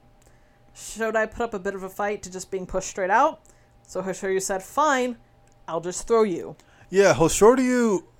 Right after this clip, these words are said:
Speaker 2: came in, tried to push Shodai out. Shodai said, "Nah, I'm good on that, mate." And Hoshoryu, his eyes lit up. He's like, "How dare you stand up to me?
Speaker 1: Mm-hmm.
Speaker 2: Do you know who I am?" And Shoto was like, "No."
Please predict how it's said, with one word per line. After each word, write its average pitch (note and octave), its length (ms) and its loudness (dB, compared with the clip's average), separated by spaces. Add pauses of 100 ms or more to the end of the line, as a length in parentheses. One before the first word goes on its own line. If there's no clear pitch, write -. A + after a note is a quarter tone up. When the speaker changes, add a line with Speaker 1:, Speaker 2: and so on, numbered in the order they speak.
(240)
Speaker 2:
came G#3 260 2
in, F#3 280 2
tried F3 200 0
to C#3+ 60 -4
push - 320 4
Shodai E3+ 280 4
out. A#2+ 340 2
Shodai D#3 400 0
said, C3 200 -2
"Nah, B2 200 0
I'm B2+ 120 -2
good C3 160 2
on A#2 160 0
that, B2 180 -2
mate." A2+ 300 -4 (580)
And D3 160 -2
Hoshoryu, C#3 800 2
his A2+ 140 -4
eyes D#3 360 4
lit D#3 180 2
up. A2+ 200 2
He's A2+ 100 -8
like, A2+ 140 -8
"How E3+ 300 4
dare D#3+ 280 0
you E3+ 140 -4
stand D#3 280 -6
up C#3+ 200 -4
to - 140 -10
me? C#3 760 -2
Speaker 1:
Mm-hmm. F#3+ 180 -8 (840)
Speaker 2:
Do C#3 100 -8
you E3 140 -4
know E3 120 0
who C#3+ 160 -2
I C3 200 -2
am?" F#2 440 -8 (640)
And C3 120 -10
Shoto A#2 320 -4
was G#2+ 140 -8
like, G2+ 120 -12 (180)
"No." C3+ 280 -8